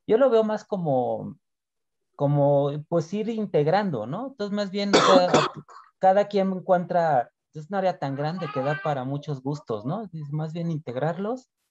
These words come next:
y encontrar así los espacios de,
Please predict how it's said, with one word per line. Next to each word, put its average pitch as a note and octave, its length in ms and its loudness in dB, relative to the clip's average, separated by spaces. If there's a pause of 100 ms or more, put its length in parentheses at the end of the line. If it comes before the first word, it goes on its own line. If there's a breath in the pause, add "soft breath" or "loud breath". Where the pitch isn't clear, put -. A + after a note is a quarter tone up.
(500)
y B2+ 140 -4
encontrar C#3+ 460 2
así F3 200 -2
los E3+ 240 -6
espacios D3+ 500 -4
de, G2+ 360 -10